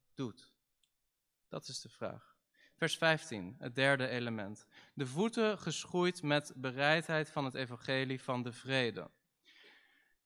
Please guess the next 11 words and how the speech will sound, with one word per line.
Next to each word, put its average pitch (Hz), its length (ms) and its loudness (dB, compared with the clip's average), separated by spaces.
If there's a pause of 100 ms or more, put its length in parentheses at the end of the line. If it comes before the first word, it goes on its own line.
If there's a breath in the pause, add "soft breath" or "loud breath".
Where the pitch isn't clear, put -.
(800)
De 143 100 -6
schoenen 240 400 2
van 214 160 2
de 185 80 0
bereidheid 170 480 2
van 170 120 -4
het - 80 -8
evangelie 156 560 -2
van 147 160 -2
de 139 80 -4
vrede. 117 520 -2